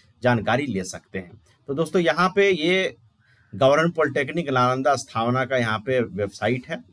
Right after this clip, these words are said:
यहाँ पे लेटेस्ट न्यूज़ वगैरह दिया रहता है। यहाँ पे भी देख रहे हैं application form for guest lecture, notice regarding guest lecture vacancy, civil electrical दिया हुआ। अब इसके नीचे जब आप आइएगा इस तरफ से,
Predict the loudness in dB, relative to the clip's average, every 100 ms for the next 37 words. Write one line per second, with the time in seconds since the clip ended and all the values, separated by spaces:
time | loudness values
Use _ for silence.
0 | -8 -4 -4 -2 -4 -2 -4 -6 -6 -10
1 | -6 -4 -2 -2 -2 -2 0 -2 -2 -2
2 | -6 -10 _ _ -2 0 0 -2 -4 -4
3 | -4 0 -2 -2 -4 -4 -4 -6 -6 -6
4 | -4 -6 -6 -6 -6 -6 -6 -6 -6 -8
5 | -8 -6 -2 -2 -2 -8 -10 -10 -12 -8
6 | -8 -6 -6 -6 -8 -8 -6 -4 -4 -4
7 | -8 -8 -10 -12 _ _ _ -12 -2 0
8 | 0 -4 -20 _ _ _ _ _ _ _
9 | _ _ -20 -20 _ _ _ -2 0 2
10 | 4 4 4 4 6 6 4 4 2 0
11 | -4 _ -10 -2 0 -2 -4